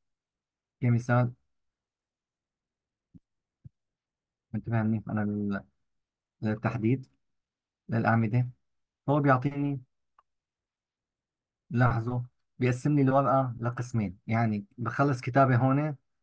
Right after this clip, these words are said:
خلص كتابة هون، برجع بكتب هون، خلص كتابة هون هيك لتحت، برجع بكمل هون. فهي تقسيم الأعمدة بنسميه ع-، آه، كتاب على أعمدة.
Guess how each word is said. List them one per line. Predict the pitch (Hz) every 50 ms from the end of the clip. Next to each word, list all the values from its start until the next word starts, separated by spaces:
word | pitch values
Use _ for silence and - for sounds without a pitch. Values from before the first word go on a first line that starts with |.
| _ _ _ _ _ _ -
خلص | 135 135 123
كتابة | - 131 127 127 123 120
هون، | 123 143 147 143 120
برجع | 131 117 123 120
بكتب | 110 117 - - 117 101
هون، | 101 104 101 101 101 -
خلص | - 131 135 131 123
كتابة | - 120 123 135 131 127 123 117
هون | 127 127 123
هيك | 117 123 131 139 143 143 143 143 143 143 139 139 139 127 123 -
لتحت، | 123 123 131 123 - 160 165 170 - - _ _ _ _ _ -
برجع | 131 123 127 135
بكمل | 120 123 - 131 131 127 123 110 98 104
هون. | 101 98 98 92 - _ _ _ _ _ _ _ _ _
فهي | 131 123 131 147 156 156 151 -
تقسيم | - 123 123 - - - - - 135 127
الأعمدة | 120 117 117 117 113 120
بنسميه | 113 117 - 120 120 120 117 110
ع-، | 107 113 117 123 - -
آه، | 104 110 110 110 110 110 110 107 107 104
كتاب | 104 - - 117 127 127 113
على | 107 110 110
أعمدة. | 104 107 107 110 117 117 123 147 151